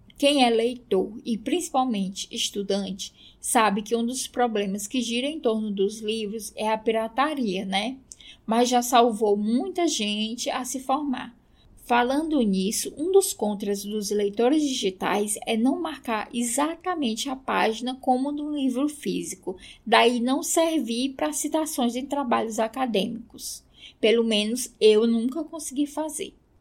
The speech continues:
As pessoas simplesmente não têm condições de comprar tantos livros. Dentre o arroz, feijão e gás, o livro não fica na prioridade.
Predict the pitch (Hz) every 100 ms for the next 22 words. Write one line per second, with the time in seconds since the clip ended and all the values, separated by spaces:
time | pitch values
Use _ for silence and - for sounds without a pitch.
0 | - - 262 262 - 208 - 208 202 202
1 | 285 330 294 220 208 214 208 202 220 269
2 | 349 285 247 247 214 202 - 226 226 208
3 | - 294 302 269 254 254 247 247 302 285
4 | 233 202 180 - 196 - - - - -
5 | - - 233 262 262 247 226 254 240 226
6 | 196 - - - - - 226 254 226 202
7 | 190 185 - 247 208 202 208 202 196 196
8 | - - 294 285 269 269 254 240 330 -
9 | 254 240 277 262 - - 226 262 269 269
10 | 269 294 247 254 - 196 - - -